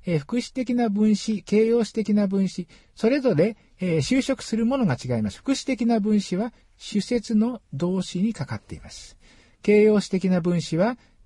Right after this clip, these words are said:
文の中にある名詞にかかっているもの。だから呼び名は違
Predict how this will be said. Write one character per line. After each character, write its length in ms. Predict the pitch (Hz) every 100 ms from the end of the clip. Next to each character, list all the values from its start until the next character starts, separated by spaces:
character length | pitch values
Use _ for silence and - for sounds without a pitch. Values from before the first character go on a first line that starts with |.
| _ _ _
文 200 | 190 220
の 100 | 185
中 240 | 180 196 180
に 100 | 156
あ 100 | 156
る 120 | 160
名 280 | 170 240 247
詞 120 | 240
に 80 | 247
か 120 | 196
か 80 | 165
っ 60 |
て 120 | -
い 40 | 101
る 40 |
も 80 | -
の。 40 | - _
だ 100 | 202
か 100 | 220
ら 80 | 190
呼 100 | 196
び 120 | 214
名 140 | 269 277
は 80 | 262
違 160 | -